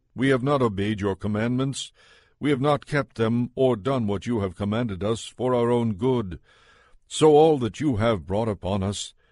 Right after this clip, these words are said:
and all that you have done to us, you have done by a true judgment. You have handed us over to our enemies, lawless and hateful rebels, and to an unjust king, the most wicked in all the world.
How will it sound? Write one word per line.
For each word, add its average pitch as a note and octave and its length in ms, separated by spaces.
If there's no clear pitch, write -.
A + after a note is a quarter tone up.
and F2 120
all D3 220
that B2+ 180
you A#2 120
have G2 160
done A#2+ 300
to B2+ 200
us, A2+ 340
you E3 160
have C#3+ 120
done D3+ 260
by C3+ 200
a C3+ 100
true C3 400
judgment. G2 560
You C#3+ 140
have B2 120
handed C#3+ 360
us C3+ 160
over C#3 300
to D3 180
our D3 180
enemies, C3+ 560
lawless B2+ 600
and F#2+ 160
hateful A2+ 440
rebels, G#2+ 600
and C3+ 160
to D#3 140
an D3 100
unjust B2 520
king, A2 460
the A#2 60
most B2+ 320
wicked A#2+ 380
in F#2+ 100
all A#2 240
the A2+ 80
world. A2+ 540